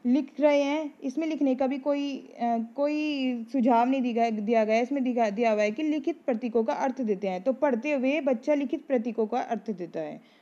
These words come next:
आगे चलते हैं, in the classroom context when words are associated with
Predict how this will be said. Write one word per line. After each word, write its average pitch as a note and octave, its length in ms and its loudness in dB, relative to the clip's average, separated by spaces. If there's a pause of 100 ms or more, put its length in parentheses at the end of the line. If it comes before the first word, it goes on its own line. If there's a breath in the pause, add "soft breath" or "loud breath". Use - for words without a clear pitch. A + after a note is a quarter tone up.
(140 soft breath)
आगे A3+ 260 4
चलते F#3 320 -4
हैं, F3 180 -8 (1500)
in C#4 140 0
the D#4+ 160 0
classroom C4 580 0
context A#3+ 540 2
when B3+ 260 2
words C4+ 240 2
are C4 320 2
associated A#3+ 480 -2
with C4 160 -2